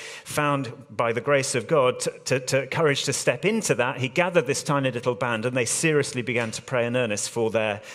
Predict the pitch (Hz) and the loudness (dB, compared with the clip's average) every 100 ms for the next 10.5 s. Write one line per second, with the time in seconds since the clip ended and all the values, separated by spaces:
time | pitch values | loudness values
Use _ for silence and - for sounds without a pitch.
0 | - 117 113 135 131 117 107 - 120 127 | -2 0 0 0 0 0 0 0 -2 0
1 | 123 113 - - - - - - - 113 | 0 -2 -6 -10 -14 -14 -14 -16 -6 -2
2 | 113 107 107 104 - - - 123 110 135 | 0 -2 -4 -6 -12 -20 -6 -4 2 2
3 | 131 - 120 123 120 123 127 123 117 - | 2 -2 0 2 2 0 0 0 0 0
4 | 120 113 113 107 120 117 110 104 113 113 | 0 0 -2 0 0 2 0 2 0 0
5 | 117 110 110 117 113 107 120 117 - 113 | 2 2 2 0 -4 -2 0 0 0 0
6 | 110 110 110 113 135 143 147 156 147 226 | 0 0 -2 0 2 2 2 0 2 2
7 | 190 - - 151 151 143 160 147 - 190 | 2 0 2 0 0 0 2 0 0 2
8 | 180 127 135 185 196 170 135 156 165 208 | 4 2 0 0 2 0 2 2 4 2
9 | 170 143 - 165 - - 127 - 139 170 | 2 -2 2 -2 0 -4 0 2 2 0
10 | - - - - | -6 -10 -14 -16